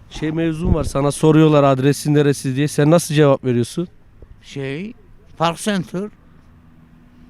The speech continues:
Speaker 2: Aha, evimin adresi.
Speaker 1: Seni aradıkları zaman.
Speaker 2: Bura işte.
Speaker 1: Senin memleketin neresiydi?
Speaker 2: Sivas.
Speaker 1: Sivas'ın neresinden?
Speaker 2: Şarkışla'yım.
Speaker 1: Sarkışla'sın. Hiç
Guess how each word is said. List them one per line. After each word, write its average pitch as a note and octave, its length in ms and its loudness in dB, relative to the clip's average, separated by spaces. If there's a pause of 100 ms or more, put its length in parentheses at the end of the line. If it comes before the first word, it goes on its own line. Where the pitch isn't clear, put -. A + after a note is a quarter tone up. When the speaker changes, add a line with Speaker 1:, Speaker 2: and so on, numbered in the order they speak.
(140)
Speaker 2:
Aha, C#3+ 440 -6
evimin C#3 500 -6
adresi. A#2+ 340 -6
Speaker 1:
Seni F#3 180 0
aradıkları E3+ 600 4
zaman. D3+ 320 4 (400)
Speaker 2:
Bura E3+ 320 -4
işte. G3+ 420 -12
Speaker 1:
Senin A3 300 4
memleketin F#3 640 6
neresiydi? G3+ 540 0 (440)
Speaker 2:
Sivas. D3+ 560 -2 (280)
Speaker 1:
Sivas'ın D3+ 440 2
neresinden? F3 480 2 (180)
Speaker 2:
Şarkışla'yım. C3+ 680 -10 (240)
Speaker 1:
Sarkışla'sın. - 760 -4 (1120)
Hiç E3+ 300 -4